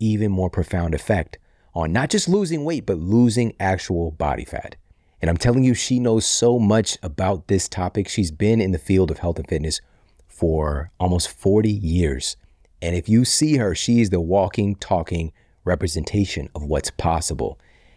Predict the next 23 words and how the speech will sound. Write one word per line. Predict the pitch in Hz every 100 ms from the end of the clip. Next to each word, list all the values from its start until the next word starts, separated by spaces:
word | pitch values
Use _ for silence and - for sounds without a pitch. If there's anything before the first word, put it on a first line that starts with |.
| _ -
And | 87 82
so | - 92 85 80 80 _
not | 92 95
only | 113 143 127
is | 120
she | 104
speaking | - 120 107 98
from | 98
a | 87
place | - 101 90
of | 73
experience, | 78 - 120 120 90
but | 87
she's | - 123 123 - - _ _ _ _
helped | - 123 101 - -
countless | - - 247 101 117 101 -
people | - 110 - 67 67 73
through | - 87
her | 82 78
books | - 123 - 92
and | 80
her |
programs | 80 - 73 101 87 71 65 67